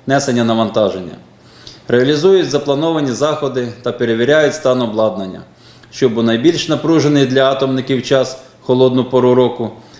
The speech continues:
надійно забезпечувати населення електричною енергією. Особливого значення турбота про українців набуває сьогодні, коли енергетичні підприємства зазнають загрозливих викликів,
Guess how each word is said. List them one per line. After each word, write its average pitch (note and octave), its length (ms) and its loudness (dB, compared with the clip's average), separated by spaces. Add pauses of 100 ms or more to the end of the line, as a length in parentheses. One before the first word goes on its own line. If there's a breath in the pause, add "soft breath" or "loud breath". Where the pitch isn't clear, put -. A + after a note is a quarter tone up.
(140 loud breath)
надійно D3 460 2
забезпечувати B2 800 -2
населення C#3+ 720 0
електричною B2 680 0
енергією. F#2 540 0 (960 loud breath)
Особливого F3+ 640 2
значення E3 600 -4
турбота C3+ 400 -2
про C3+ 260 2
українців C#3+ 520 2
набуває A#2+ 460 2
сьогодні, G#2+ 480 -2 (460 soft breath)
коли C3+ 400 2
енергетичні B2+ 680 0
підприємства B2 800 -2 (100)
зазнають A#2+ 540 0
загрозливих B2+ 680 2
викликів, G2+ 520 -2